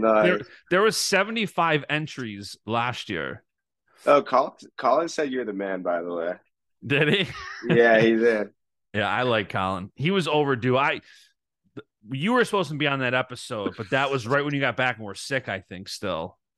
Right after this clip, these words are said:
Speaker 1: You were
Speaker 2: Yeah.
Speaker 1: out. You're like, "Dude, I just woke up. I gotta go back to sleep."
Speaker 2: Col-, Col-,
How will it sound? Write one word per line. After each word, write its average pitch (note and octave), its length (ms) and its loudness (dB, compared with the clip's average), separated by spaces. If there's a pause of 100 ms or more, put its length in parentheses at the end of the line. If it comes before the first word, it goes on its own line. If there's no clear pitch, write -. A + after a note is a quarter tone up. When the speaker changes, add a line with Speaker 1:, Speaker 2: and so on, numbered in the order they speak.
(440)
Speaker 1:
You B3+ 140 4
were E3 100 8
Speaker 2:
Yeah. D#3 160 8
Speaker 1:
out. A#2+ 160 4
You're D3 140 4
like, B2+ 180 2
"Dude, B2+ 140 2
I B2 120 2
just A#2+ 300 -6
woke G#2 240 -6
up. G2 180 -4
I A#2+ 60 0
gotta A2+ 120 0
go G#2+ 80 0
back G2+ 180 -4
to - 40 -16
sleep." A#2+ 280 -2
Speaker 2:
Col-, C3+ 360 6 (320)
Col-, D#3 380 2